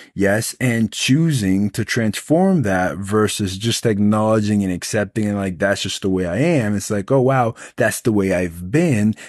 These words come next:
That's the impact of how I've been. And how can I choose to embody something that may be more in alignment with what I desire? Yes.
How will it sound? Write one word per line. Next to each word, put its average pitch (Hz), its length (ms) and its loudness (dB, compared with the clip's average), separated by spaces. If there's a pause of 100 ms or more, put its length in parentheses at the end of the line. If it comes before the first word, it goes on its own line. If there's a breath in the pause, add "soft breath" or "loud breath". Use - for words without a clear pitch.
That's 107 300 0
the 104 240 0
impact 151 640 0
of 101 140 -2 (120)
how 101 240 0
I've 90 320 -2
been. 90 380 -4 (240 loud breath)
And 127 420 0 (120)
how - 300 -2
can 143 280 0
I 123 540 0 (640)
choose 151 760 2 (240 loud breath)
to 110 160 0
embody 131 580 0
something 131 480 -2
that 120 160 0
may 127 280 0
be 139 160 2
more 131 280 4
in 123 80 2
alignment 107 680 0
with 101 360 -2 (200 loud breath)
what 117 180 2
I 104 220 0
desire? 98 800 -2 (360 soft breath)
Yes. 107 400 0